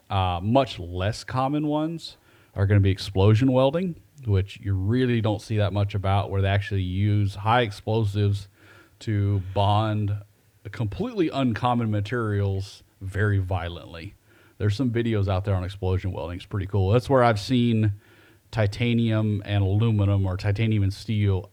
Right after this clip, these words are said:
actually get bonded together, because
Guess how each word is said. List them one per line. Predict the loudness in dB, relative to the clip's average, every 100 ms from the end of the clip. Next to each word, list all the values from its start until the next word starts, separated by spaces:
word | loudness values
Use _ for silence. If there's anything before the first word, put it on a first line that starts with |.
| -2
actually | -2 0 -2
get | -4 -4 0
bonded | 2 2 0
together, | -2 -2 -2 -2 -4 -6
because | -10 -6 -6 -6 -10